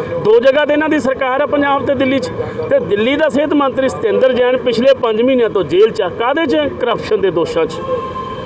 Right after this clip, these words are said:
ਤੀਜਾ ਮਨੀਸ਼ ਸਿਸੋਦੀਆ, ਜਿਹੜਾ ਡਿਪਟੀ ਮੁੱਖ ਮੰਤਰੀ ਆ ਦਿੱਲੀ ਦਾ, ਜਿਹੜਾ ਇੱਕ ਕੇਜਰੀਵਾਲ ਹੀ ਸਮਝਦਾ ਆਪਣੇ ਆਪ ਨੂੰ,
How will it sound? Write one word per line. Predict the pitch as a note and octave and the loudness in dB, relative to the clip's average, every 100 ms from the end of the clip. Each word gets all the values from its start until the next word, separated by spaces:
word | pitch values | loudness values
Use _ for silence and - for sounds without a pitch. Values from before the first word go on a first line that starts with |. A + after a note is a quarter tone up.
| - - - | -10 -10 -6
ਤੀਜਾ | C#4+ C#4 D#4+ D4+ C#4 - | -2 0 2 2 0 -2
ਮਨੀਸ਼ | G3+ A3+ B3+ B3 B3+ | 0 2 2 2 -2
ਸਿਸੋਦੀਆ, | - G3+ - F#3+ G3 G3 - B2+ - - - D3 | -2 -2 0 0 0 -2 -4 -8 -8 -10 -8 -2
ਜਿਹੜਾ | A3 B3 B3 C#4 | 0 2 0 -2
ਡਿਪਟੀ | E3 G#3+ - C#4+ | 0 -2 0 0
ਮੁੱਖ | C4 - G#3 | 0 0 0
ਮੰਤਰੀ | F#3 D#3+ E3 | -2 0 0
ਆ | |
ਦਿੱਲੀ | D3 C#3 C#3 | 0 -2 0
ਦਾ, | C#3 | 0
ਜਿਹੜਾ | E3 A3 C#4 - - - - - - | 0 0 0 -4 -10 -10 -10 -10 -4
ਇੱਕ | G#3+ A#3+ | -2 -2
ਕੇਜਰੀਵਾਲ | A#3+ C#4 C#4+ D#4+ D4+ C#4+ | -2 -2 0 2 2 2
ਹੀ | C4+ | 0
ਸਮਝਦਾ | A#3+ B3 G3 | 0 0 0
ਆਪਣੇ | D3 D3+ | 0 0
ਆਪ | C3 | 0
ਨੂੰ, | A#2+ | -4